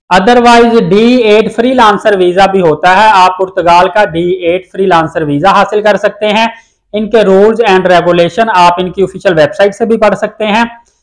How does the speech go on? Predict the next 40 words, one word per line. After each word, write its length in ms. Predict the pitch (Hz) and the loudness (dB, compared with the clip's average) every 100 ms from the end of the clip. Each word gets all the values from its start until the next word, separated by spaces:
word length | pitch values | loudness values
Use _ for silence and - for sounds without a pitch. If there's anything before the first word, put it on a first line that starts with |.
| - | -6
इसके 220 | 208 - | -4 0
अलावा 240 | 226 220 226 | 2 4 4
आपको 240 | 214 220 | 2 0
पता 260 | 208 202 214 | -2 0 2
है 160 | 202 214 | 2 2
पाकिस्तान 640 | 190 185 208 - 175 185 220 | 2 0 -2 -2 2 2 2
में 160 | 226 | 0
भी 80 | 226 | 0
पुर्तगाल 500 | 233 208 202 196 185 | -2 -4 -2 2 2
की 140 | 185 208 | 0 -2
embassy 440 | 190 185 180 202 | 0 0 0 -2
मौजूद 420 | 190 180 175 175 | -2 -2 -2 -2
है, 240 | 175 185 180 - _ - | 0 0 0 -6 _ -4
इंडिया 320 | 175 196 220 | 0 2 2
में 160 | 220 | 2
भी 100 | 214 214 | 0 0
पुर्तगाल 520 | 202 196 190 180 190 | 0 0 2 2 2
की 140 | 208 | 0
embassy 420 | 202 185 175 170 196 | 0 2 0 0 -2
मौजूद 380 | 185 165 170 180 | -2 0 0 2
है। 160 | 190 190 - _ _ _ - | 2 0 -6 _ _ _ 0
आप 380 | 180 214 - 220 | 2 2 0 0
आसान 440 | 202 208 214 233 | 0 2 2 2
और 140 | 226 208 | 2 0
सस्ते 400 | 226 214 - 247 | -2 -2 0 2
जराये 380 | 220 185 180 190 | 2 2 4 2
से 220 | 214 208 | 2 0
सिर्फ 320 | 196 226 233 226 | 0 0 0 2
और 160 | 214 214 | 0 0
सिर्फ 360 | 214 214 - - | -2 -2 -4 -4
एटी 280 | 190 190 233 | -4 -2 -2
यूरो 340 | 208 190 196 | 2 2 2
से 120 | 196 | 0
visit 260 | 175 196 226 | -4 -2 -2
visa 240 | 190 180 180 | 0 0 0
लगवा 340 | 170 160 156 | 2 2 2
कर 160 | 151 156 | 2 0
जा 160 | 147 143 | 2 0
सकते 260 | 151 - 190 | -2 -8 -6
हैं। 220 | 180 220 | -4 -6